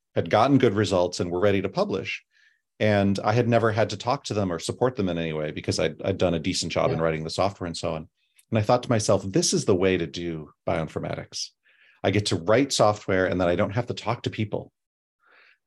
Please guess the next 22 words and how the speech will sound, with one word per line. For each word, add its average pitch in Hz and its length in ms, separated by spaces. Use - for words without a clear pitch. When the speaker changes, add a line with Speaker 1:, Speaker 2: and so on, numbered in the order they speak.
Speaker 1:
It's 110 160
just, - 240
it's, - 220
and, 104 180
and 110 160
they, 107 180
they 107 240
advance 98 480
their, 90 420
their 92 200
own 92 100
science. 90 460
And, 104 380
and 104 340
ever 139 180
since 165 300
then, 139 160
I've 120 120
sort 117 180
of 107 120
had 113 240
this 101 400